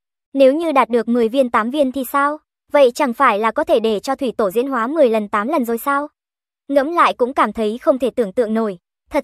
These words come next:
sự có thể diễn hóa con đường của thủy tổ sao? Chính xác trăm phần trăm, thủy tổ bàn lần nữa xác định, lúc này, Lôi Đạo bỗng nhiên mở miệng nói,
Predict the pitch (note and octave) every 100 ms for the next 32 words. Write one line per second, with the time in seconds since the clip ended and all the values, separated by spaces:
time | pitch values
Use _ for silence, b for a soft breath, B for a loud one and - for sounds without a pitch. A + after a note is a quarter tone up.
0 | - D4+ A#3+ C#4+ E4 A3 A#3+ C#4+ C4 A3+
1 | D#4+ C4+ B3 G#3+ G#3 G#3+ B3+ - A#3 F#3+
2 | C#4 C#4+ D#4 _ _ _ _ _ _ D4
3 | C#4 E4+ G4 - D#4 C#4 B3 A3+ D4 D4
4 | - _ _ D#4+ B3 C#4 A3+ A#3 A#3 A#3
5 | A3+ A3+ C4+ - G4 C#4+ A#3+ - _ -
6 | E4 - C#4 B3 - _ C4+ D4 C4 B3+
7 | G3+ A#3+ D#4+ D4 B3+ A3+ A3 G#3 A3 G#3
8 | A#3+